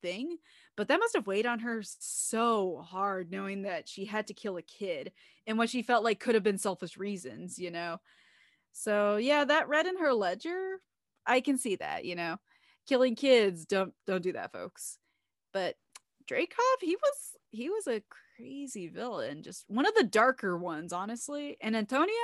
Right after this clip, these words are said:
poor baby, man. Just, oh my gosh. She lit-, literally, after she's out of the mind control thing, she's like, "Is he gone?" Like, no love left. Like, whatever piece of her that was floating around in that mind control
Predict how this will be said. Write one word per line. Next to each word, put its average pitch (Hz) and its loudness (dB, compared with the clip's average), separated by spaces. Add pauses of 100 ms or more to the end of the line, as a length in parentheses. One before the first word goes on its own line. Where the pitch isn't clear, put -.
(340)
poor 359 2
baby, 202 -2
man. 175 -8
Just, - -12 (640)
oh 285 4
my 170 -2 (120)
gosh. 220 4
She 285 0
lit-, 285 0
literally, 415 4
after 330 0
she's 269 -10
out 226 0
of 247 -2
the 240 -4
mind 170 -8
control 302 -6
thing, 330 -6 (220)
she's 247 0
like, 226 8
"Is 226 2
he 220 0
gone?" 202 4 (580)
Like, 220 0
no 269 4
love 277 4
left. 170 -6 (100)
Like, 208 2
whatever 269 2 (160)
piece 277 0
of 254 -2
her 262 4
that 226 0
was 190 -4
floating 240 0
around 233 0
in 233 -2
that 214 -4
mind 220 -6
control 240 -4